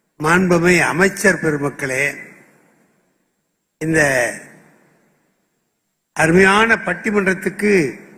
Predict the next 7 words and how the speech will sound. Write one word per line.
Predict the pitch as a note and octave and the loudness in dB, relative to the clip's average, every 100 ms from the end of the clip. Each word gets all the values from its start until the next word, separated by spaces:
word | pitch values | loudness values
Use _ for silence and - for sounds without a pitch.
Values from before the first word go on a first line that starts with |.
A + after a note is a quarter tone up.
| - _ _ _ _ - | -20 _ _ _ _ -4
தலைமையேற்று | F3 G#3+ A3+ G#3+ G3+ G3 - G#3 F#3+ | 2 2 2 2 2 0 -2 0 2
நடுவராக | D#3 E3+ G#3 G3 G3 F#3 | 0 0 2 4 4 2
வீற்றிருக்கக்கூடிய | F#3 G3 G3 F3 - E3+ F3 F3 F3+ D3+ - - - - _ _ _ _ _ E3 | -2 -4 -4 -4 -2 -4 -2 0 2 2 -2 -10 -20 -20 _ _ _ _ _ -4
எங்கள் | E3 E3 | 0 2
ஐயா | C#3 E3+ F#3 E3 | 2 2 4 2
சொல்வேந்தர் | D3 - G3 F#3+ F#3+ F#3+ F3+ D#3 | 0 -2 -2 0 0 2 0 0
அவர்களே | D3 C3+ C#3 | -2 -4 -2